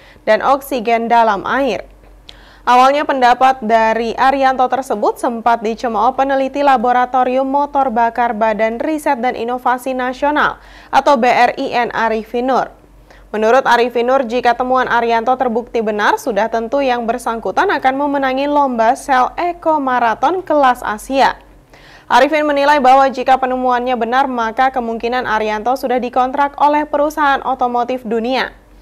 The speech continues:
Namun, ternyata Arianto dilirik perusahaan otomotif dunia usai berhasil mempresentasikan temuannya di Italia. Arianto mengatakan kunjungannya ke Italia itu membuahkan perjanjian kerjasama antara dirinya dengan perwakilan perusahaan Italia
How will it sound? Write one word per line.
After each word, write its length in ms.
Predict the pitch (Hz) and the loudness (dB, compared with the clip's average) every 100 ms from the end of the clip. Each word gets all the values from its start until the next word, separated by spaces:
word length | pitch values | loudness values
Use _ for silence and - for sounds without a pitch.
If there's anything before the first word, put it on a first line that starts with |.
| - - - | -20 -20 -2
Namun, 240 | 214 247 262 | 0 2 2
ternyata 480 | 254 247 240 269 | 2 2 2 4
Arianto 400 | 254 240 233 262 | 4 2 2 2
dilirik 560 | 269 247 262 269 285 277 | 2 2 0 0 0 -2
perusahaan 400 | 320 330 339 320 | -2 -2 0 -2
otomotif 560 | - 262 269 254 269 254 | -2 -4 -2 -2 -4 -4
dunia 480 | 247 240 196 466 | -2 -2 0 -2
usai 320 | 554 247 202 190 | -2 -4 -2 -2
berhasil 480 | 208 214 220 294 294 | -2 -2 -4 -2 -2
mempresentasikan 1120 | 285 285 277 285 285 277 247 247 254 240 240 | -2 -2 0 0 0 -4 0 -2 -2 -4 -4
temuannya 480 | 240 233 220 220 277 | -4 -4 -4 -2 -4
di 160 | 240 262 | -4 -4
Italia. 560 | 277 269 302 302 185 - - - - - - - | -2 -2 0 0 0 -4 -20 -20 -20 -20 -20 -4
Arianto 480 | - 262 277 285 311 | 2 4 4 4 2
mengatakan 720 | 285 262 254 247 247 320 392 | 2 0 2 0 2 0 0
kunjungannya 720 | 302 254 240 233 226 233 294 | -2 -2 -2 -2 -2 -2 -2
ke 320 | 311 311 - | -2 -2 -2
Italia 400 | 320 302 277 254 220 | -4 0 2 0 -2
itu 160 | 220 349 | -2 -2
membuahkan 720 | 381 277 220 226 254 285 294 | 0 -2 0 0 0 -4 -2
perjanjian 720 | 277 254 233 233 220 240 240 | -2 0 -2 -2 -2 -2 -4
kerjasama 960 | 247 349 247 269 269 269 226 220 453 320 | -2 -2 0 2 2 0 -4 -2 -2 -2
antara 240 | 214 214 | 0 0
dirinya 400 | 208 226 233 277 | 0 -2 -4 -2
dengan 320 | 277 254 233 | -2 -2 -4
perwakilan 640 | 269 285 262 262 240 233 247 | -2 2 2 2 0 0 0
perusahaan 480 | 294 285 277 254 | -2 0 0 -2
Italia 640 | 214 233 240 233 185 240 | -4 -4 -2 -2 0 0